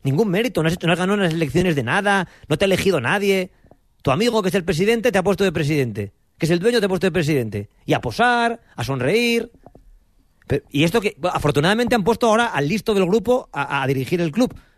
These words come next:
Que no es una mala noticia. Y luego,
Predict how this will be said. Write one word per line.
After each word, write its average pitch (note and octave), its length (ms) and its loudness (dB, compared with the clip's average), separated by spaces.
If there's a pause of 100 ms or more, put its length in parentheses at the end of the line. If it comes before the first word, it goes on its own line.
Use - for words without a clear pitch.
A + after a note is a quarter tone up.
(480)
Que B2 100 -6
no A#2 100 -2
es D3 120 -2
una D#3+ 100 0
mala D3 160 0
noticia. C3+ 480 -2 (1400)
Y D#3+ 100 0
luego, F3 320 0